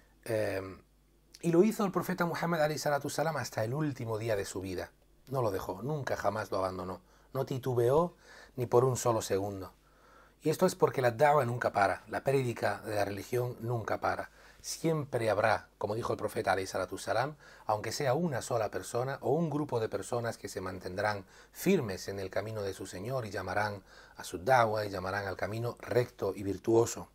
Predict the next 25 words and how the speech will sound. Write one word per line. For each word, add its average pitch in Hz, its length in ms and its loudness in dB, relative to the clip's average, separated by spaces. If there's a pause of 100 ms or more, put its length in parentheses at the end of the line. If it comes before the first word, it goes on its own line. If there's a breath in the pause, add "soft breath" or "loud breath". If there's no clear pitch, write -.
(1500 loud breath)
Subhanallah, 190 560 4
y 156 240 -4
incluso 180 560 2
antes 175 480 4
de 117 60 2
las 107 160 4
batallas, 113 640 2 (720 soft breath)
eh, 101 340 2
hablamos 117 320 4
de 117 80 -2
cuestiones 110 460 -2
históricas 107 680 0
y 101 60 -6
siempre 117 380 -6
que 107 420 0
hay 110 320 -2
algún 101 640 -4
aspecto - 680 0
que 110 100 -6
pueda 113 240 0
llamarle 107 380 -2
la 104 100 -2
atención 95 400 -6
a 95 140 0
alguien, 107 420 -2